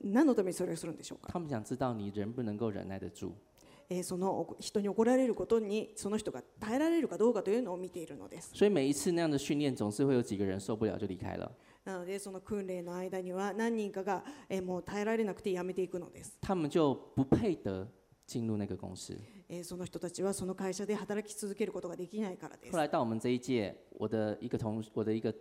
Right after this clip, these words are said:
Speaker 2: 就是，呃，那同期，然后他去做这个训-，他去，等于说换成他去训练别人。
Speaker 1: えー、私の同期が、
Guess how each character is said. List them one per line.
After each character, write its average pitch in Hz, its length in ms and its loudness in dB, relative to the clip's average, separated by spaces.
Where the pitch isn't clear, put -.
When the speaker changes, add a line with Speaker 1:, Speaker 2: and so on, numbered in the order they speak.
Speaker 2:
就 113 140 -2
是， 104 500 0
呃， 90 420 -8
那 107 140 -4
同 110 260 -6
期， 95 320 -12
然 104 100 -8
后 110 60 -4
他 120 160 -6
去 110 300 -6
做 113 180 -2
这 110 80 -6
个 104 80 -2
训-， 104 240 -8
他 135 100 -2
去， 120 280 -2
等 107 120 -4
于 - 20 -4
说 135 140 0
换 165 180 0
成 131 100 -2
他 143 160 -2
去 143 80 -2
训 143 220 -4
练 127 140 -2
别 101 120 -2
人。 90 240 -6
Speaker 1:
え 180 200 -6
ー、 190 40 -4
私 190 260 -6
の 226 120 0
同 220 200 6
期 208 160 -4
が、 226 260 2